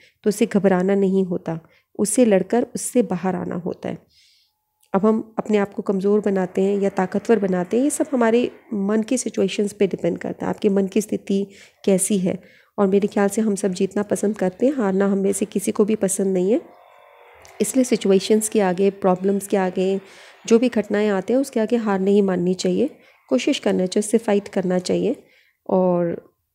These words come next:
मैथ्स के रूल्स के अलावा जो मैं तुम्हें इतने समय से पढ़ा रही हूँ, आपस में कनेक्टेड हैं, फ्रेंड्स बन गए हैं। तुम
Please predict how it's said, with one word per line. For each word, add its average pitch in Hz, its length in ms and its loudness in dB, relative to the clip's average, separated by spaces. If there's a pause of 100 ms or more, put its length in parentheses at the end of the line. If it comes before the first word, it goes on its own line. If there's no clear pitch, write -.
(120)
मैथ्स 185 260 0
के 226 140 4
रूल्स 202 260 0
के 233 120 0
अलावा 190 380 0
जो 180 160 -2
मैं 202 120 2
तुम्हें 202 260 0
इतने 208 120 -2
समय 196 220 -2
से 190 140 -6
पढ़ा 190 260 0
रही 190 80 2
हूँ, 196 100 0
आपस 185 320 -4
में 208 120 2
कनेक्टेड 190 460 0
हैं, 202 100 0
फ्रेंड्स 190 400 0
बन 190 140 2
गए 190 180 4
हैं। 185 200 2 (480)
तुम 233 240 4